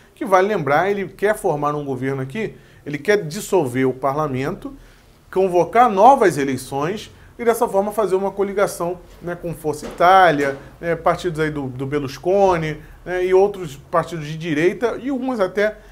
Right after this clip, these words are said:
é, mais, é, nacionalistas para poder formar uma maioria e de fato resolver os problemas que ele acha pertinente, é, serem resolvidos da forma que ele quer.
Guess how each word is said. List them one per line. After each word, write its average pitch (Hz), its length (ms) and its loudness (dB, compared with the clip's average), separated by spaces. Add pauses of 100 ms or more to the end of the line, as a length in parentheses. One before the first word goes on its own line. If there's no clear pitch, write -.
(160)
é, 165 200 0
mais, 165 640 -2
é, 143 320 0
nacionalistas 175 1080 -4 (300)
para 202 120 -4
poder 180 280 -2
formar 156 480 2
uma 143 220 -4
maioria 190 680 0
e 202 60 -10
de 202 120 -8
fato 160 440 0
resolver 170 380 -2
os 165 120 -10
problemas 147 480 -4
que 170 120 -12
ele 143 100 -6
acha 135 200 -4
pertinente, 139 540 -10 (460)
é, 135 260 0
serem 143 260 -4
resolvidos 156 400 -4
da 156 100 0
forma 151 360 -2 (260)
que - 80 -4
ele 220 120 -2
quer. 139 420 -2